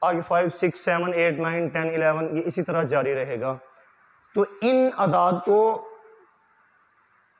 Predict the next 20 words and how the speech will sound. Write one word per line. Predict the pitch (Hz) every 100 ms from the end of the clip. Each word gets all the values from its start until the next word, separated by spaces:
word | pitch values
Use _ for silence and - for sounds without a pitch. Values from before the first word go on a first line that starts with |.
| _ _ -
natural | 151 170 185 - 240 240
नंबर | 240 226 247 247 - - - _ _ _ _ _ _ _ -
या, | 165 190 175 - 180 208 220
या |
कुदरती | 196 208 233 233
अदाद | 208 196 175
का | 220
set | - 190 170
कहा | 180 185
जाता | 165 156 175
है, | 165 214 - - _ _ _ _ _ _
जो | 180 160 247
ये | 214
चलते | 247 220 196 214
जाएंगे। | 202 165 135 107 - _ _ _ _ _ _ _ _ _ _ _ _ _ _ _ _ _ _ _ _ _ _
नंबर | 180 196 208 240
टू, | 233 202 247 - - - - _ _ _ _ _ _ _ _ _ _ _ _ _ _ _ _ _ _ _ _ _ _ _
अ, | -
होल | 160 160 - 208 240 240
नंबर्स। | 185 156 147 117 - - -